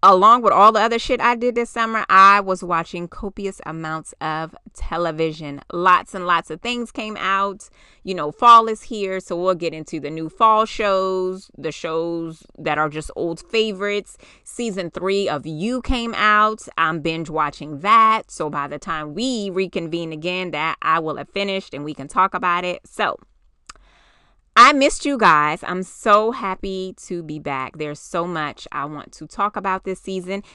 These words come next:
And if there are things you want me to talk about, let me know.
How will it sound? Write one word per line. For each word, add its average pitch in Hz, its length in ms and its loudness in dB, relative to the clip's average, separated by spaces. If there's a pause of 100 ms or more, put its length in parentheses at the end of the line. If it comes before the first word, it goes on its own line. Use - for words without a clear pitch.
(100)
And 214 120 -2
if 226 140 -2
there 269 140 4
are - 40 -4
things 277 300 -2
you 302 100 -4
want 262 220 0
me 240 160 -2
to 480 80 0
talk 175 300 2
about, 156 360 0
let 240 160 0
me 466 140 -6
know. 220 480 -2